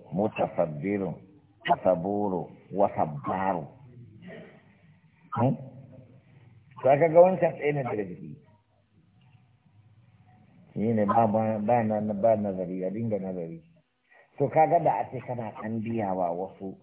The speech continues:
malam da ya zauna. Wannan biyawa wani karatu ba ƙaramin alheri ne ba. Inda za ka zauna kana biya ba, kana jin tsoro ya tambaye ka je, ba ka ma iya ba, ka rage, to ka yi haƙuri ban iya ba, ba shi kenan ba, ya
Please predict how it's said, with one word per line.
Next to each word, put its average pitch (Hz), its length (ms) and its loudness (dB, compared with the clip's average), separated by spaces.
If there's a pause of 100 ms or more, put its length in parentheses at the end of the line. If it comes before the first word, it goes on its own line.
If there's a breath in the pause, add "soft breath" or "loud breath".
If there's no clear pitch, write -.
(160)
malam 143 340 -2
da 127 60 2
ya 117 200 0
zauna. 120 340 -6 (920)
Wannan 180 640 2
biyawa 139 520 4
wani 139 200 2
karatu 120 540 -2
ba 117 180 -2
ƙaramin 147 480 -2
alheri 117 520 -4
ne 87 160 -6
ba. 78 180 -4 (1400)
Inda 185 300 0
za 185 140 6
ka 160 140 2
zauna 147 260 0
kana 139 280 -2
biya 117 320 0
ba, 107 120 0
kana 175 400 0
jin 165 180 0
tsoro 131 220 -2
ya 143 120 -2
tambaye 113 420 -2
ka 110 80 -4
je, 104 260 -6
ba 101 180 -4
ka - 120 -4
ma 120 160 0
iya 120 260 -2
ba, - 160 -4
ka 95 120 -4
rage, 95 320 -4
to 101 120 -4
ka 107 100 -4
yi 120 120 2
haƙuri 98 340 -2
ban 90 240 -10
iya 87 160 -8
ba, 73 140 -12
ba 80 160 -14
shi 104 220 -12
kenan 101 300 -8
ba, 85 100 -6 (100)
ya 104 80 -2